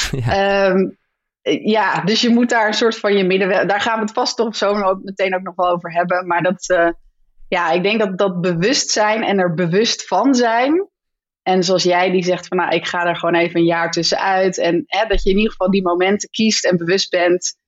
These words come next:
Speaker 2: Eh, ja, dan sta je al iets voor op mensen die daar wat minder mee bezig zijn. Maar, eh, ik heb nog niet de
Speaker 1: Ja.
Speaker 2: geheime knop ontdekt om te zeggen: oké, nu, nu ga ik gewoon nooit meer iets doen. Want zo zit er ons
Speaker 1: Voor
Speaker 2: ja,
Speaker 1: altijd.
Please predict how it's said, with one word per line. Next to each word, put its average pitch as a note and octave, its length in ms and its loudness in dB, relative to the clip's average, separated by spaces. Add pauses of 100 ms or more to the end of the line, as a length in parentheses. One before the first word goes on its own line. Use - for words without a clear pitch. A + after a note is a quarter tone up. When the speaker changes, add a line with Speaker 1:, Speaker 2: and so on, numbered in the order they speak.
(500)
Speaker 2:
Eh, E3 340 0
ja, E3+ 200 -2
dan F3 140 0
sta G3+ 220 0
je G#3 100 2
al F#3 160 0
iets - 360 -2
voor G#3+ 400 0
op F#3 140 0
mensen F#3 380 2
die E3 100 2
daar E3 180 0
wat D#3 140 -2
minder D#3 260 2
mee D3+ 140 2
bezig - 340 -6
zijn. E3 240 -2
Maar, D#3+ 220 0
eh, - 260 -4
ik E3 100 -2
heb G#3 120 0
nog G3+ 180 2
niet A3+ 220 2
de B3 120 -2
Speaker 1:
Ja. A3+ 100 2
Speaker 2:
geheime G#3+ 440 0
knop A3+ 260 -4
ontdekt F#3+ 460 0
om F#3 360 0 (840)
te G3 120 -2
zeggen: G3 340 0
oké, F#3+ 180 -2
nu, F3+ 480 2
nu G3+ 180 2
ga G3 140 -2
ik F#3+ 100 -4
gewoon F#3+ 220 0
nooit F#3 200 2
meer F3 140 4
iets E3+ 180 0
doen. D#3+ 220 4
Want D#3+ 180 0
zo E3+ 280 2
zit F3 240 -2
er - 60 -4
ons D#3 340 0
Speaker 1:
Voor A#2+ 100 2
Speaker 2:
ja, G2 40 4
Speaker 1:
altijd. G2+ 240 0